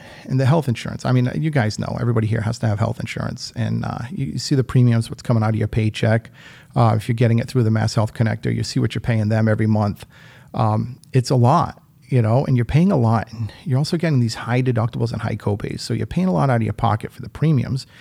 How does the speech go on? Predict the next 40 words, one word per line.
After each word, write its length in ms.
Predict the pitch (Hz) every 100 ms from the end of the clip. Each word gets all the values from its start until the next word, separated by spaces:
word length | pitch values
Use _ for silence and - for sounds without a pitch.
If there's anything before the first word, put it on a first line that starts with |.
| - - -
Then 100 | 254
you 60 | 285
go 120 | 180
to 120 | -
Access 420 | - 170 - 123
Care, 320 | - - 110 120
and 100 | 117
it's 160 | 113
like, 260 | 117 120 - - - - _ - - - _ -
you 80 | -
got 80 | 120
a 60 |
fifty 280 | 101 135 -
dollar 260 | 113 110 95
copay 460 | - 101 101 101
just 220 | 101 110 -
to 60 |
go 140 | 110 107
see 180 | -
the 220 | 107 104 110
primary 340 | - 107 107
care 200 | - 107
physician, 540 | - 110 110 - 107 -
or 180 | 113 107
you 80 | 107
go 220 | 120 113
get 180 | 113 113
a 140 | 110
prescription 480 | - 120 - - 120
that 80 | 110
you 100 | 120
need 280 | 131 135
to 100 | 117
take, 440 | 110 - 135 - - - - -
and 100 | 120
it's 140 | 107
a 60 | 117
sixty 340 | - 131 120
dollar 220 | 113 117
copay. 540 | 113 104 92 - 90